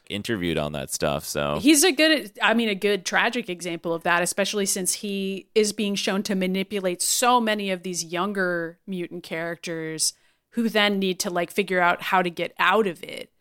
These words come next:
Speaker 2: And
Speaker 1: Yeah.
Speaker 2: that's really sad to see with Takeo and everything, because Takeo is also depicted
Speaker 1: I know.
Speaker 2: as this bullied kid who was, like, trying to fight back at school.
Speaker 1: Poor Takeo.
Speaker 2: And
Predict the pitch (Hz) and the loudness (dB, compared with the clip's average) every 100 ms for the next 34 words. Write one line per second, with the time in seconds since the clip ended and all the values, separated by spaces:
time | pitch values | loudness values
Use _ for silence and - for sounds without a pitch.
0 | _ _ _ - 196 185 180 175 139 117 | _ _ _ 0 4 4 4 2 0 2
1 | 123 117 196 190 190 185 - - - 208 | 2 2 4 4 4 2 4 4 2 2
2 | 196 180 196 180 180 190 - 185 180 175 | 4 4 6 4 4 2 2 4 2 0
3 | 170 165 185 - 165 175 170 165 160 160 | 0 -4 -6 -6 0 2 2 2 -4 -6
4 | 160 165 160 160 180 208 190 226 240 240 | -8 -6 -6 -4 -4 -2 -2 0 4 6
5 | 220 208 233 196 - 180 196 185 170 175 | 8 6 4 2 0 0 2 2 2 2
6 | - - 180 180 175 165 - 190 180 170 | 0 2 2 4 0 -4 -4 0 4 4
7 | 165 - _ _ _ - 202 180 175 - | 0 -8 _ _ _ -2 2 4 2 2
8 | 180 175 170 180 180 175 170 170 175 - | 0 0 2 2 4 4 4 2 -2 -2
9 | 170 160 165 165 165 156 - 78 78 76 | -2 -2 2 2 0 -4 -2 0 2 4
10 | 196 185 185 175 175 | 2 2 0 -2 -4